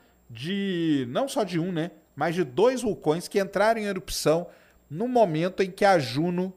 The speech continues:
estava fotografando o satélite Io. E aí alguém pode perguntar assim, "Caramba, mas por que que ela tá fazendo isso, né?" Ela tá fazendo isso pelo seguinte, né? Io, ele fica muito perto de Júpiter.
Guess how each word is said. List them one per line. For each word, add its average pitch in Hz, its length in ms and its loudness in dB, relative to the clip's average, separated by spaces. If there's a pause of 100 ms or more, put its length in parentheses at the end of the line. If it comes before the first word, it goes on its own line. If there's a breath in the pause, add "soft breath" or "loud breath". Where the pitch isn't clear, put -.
estava 160 460 0
fotografando 160 1160 0 (240 loud breath)
o 151 120 -6
satélite 156 720 0
Io. 117 300 -8 (300 soft breath)
E 180 100 -2
aí 208 360 0
alguém 214 360 -2
pode 208 220 -4
perguntar 185 440 -2
assim, 135 420 -6 (180)
"Caramba, 190 480 -4
mas 160 140 -8
por - 160 -14
que 247 100 -12
que - 80 -8
ela 240 80 -6
tá 247 140 -12
fazendo 190 480 -4
isso, 151 320 -4
né?" 170 160 -4 (760 soft breath)
Ela 220 240 4
tá 254 140 -4
fazendo 185 480 2
isso 190 160 0
pelo 196 180 -4
seguinte, 135 540 -8
né? 143 220 -6 (480 soft breath)
Io, 254 380 2 (600)
ele 180 160 0
fica - 260 -4
muito 240 400 -8
perto 202 440 0
de 180 120 -2
Júpiter. - 540 -8